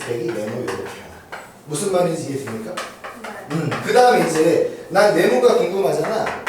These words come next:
Speaker 1: 근데 여기 힌트가 나와있죠. 삼으로, X 빼기 삼으로 나눠서 나머 십이니까 나머지 정리에 의해서 여기다 삼을 넣으면, 자, P 삼 넣어보자.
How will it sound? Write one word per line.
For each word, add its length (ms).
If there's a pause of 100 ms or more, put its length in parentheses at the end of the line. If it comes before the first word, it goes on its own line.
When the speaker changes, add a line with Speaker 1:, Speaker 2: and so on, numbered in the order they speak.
Speaker 1:
근데 220
여기 160
힌트가 300
나와있죠. 580
삼으로, 480
X 200
빼기 140
삼으로 320
나눠서 340
나머 160
십이니까 760 (260)
나머지 340
정리에 200
의해서 240
여기다 180
삼을 380
넣으면, 440 (400)
자, 100
P 260
삼 200
넣어보자. 300